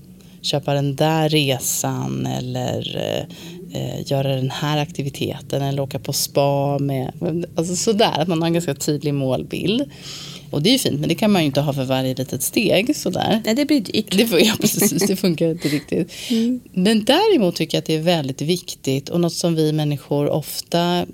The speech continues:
Speaker 1: glömmer bort, så att säga, det är ju den här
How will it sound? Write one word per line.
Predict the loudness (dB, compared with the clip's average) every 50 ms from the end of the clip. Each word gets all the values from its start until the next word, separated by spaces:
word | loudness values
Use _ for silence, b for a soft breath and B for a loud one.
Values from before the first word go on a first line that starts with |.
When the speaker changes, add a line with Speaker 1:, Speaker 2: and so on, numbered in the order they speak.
| -14 -20 -20 _ _ -16 -16 -16 -12 -2
Speaker 1:
glömmer | 0 2 4 4 4 4 2 2
bort, | 2 2 0 0 -2 0 -2
så | -2
att | -2 0
säga, | 0 0 0
det | 2 2 2
är | 2 4
ju | 2 4
den | 4 2 2
här | 2 2 0 0 0 0 0 -2